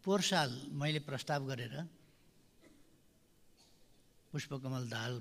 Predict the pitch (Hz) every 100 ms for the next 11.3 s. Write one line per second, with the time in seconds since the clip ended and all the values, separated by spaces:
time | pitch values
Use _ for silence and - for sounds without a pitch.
0 | 107 110 - 120 117 113 120 127 131 113
1 | 101 113 104 - 120 117 113 113 - -
2 | 120 127 - - - - - - - -
3 | - - - _ - - 151 175 220 220
4 | 202 175 160 156 151 - - - - -
5 | - - - _ - - - _ _ _
6 | _ _ _ _ 117 151 170 247 208 175
7 | 165 151 131 139 135 135 135 - - -
8 | - _ - - - - - - - -
9 | - - - - - - - - - 160
10 | 160 151 131 131 127 135 147 151 175 -
11 | 143 131 107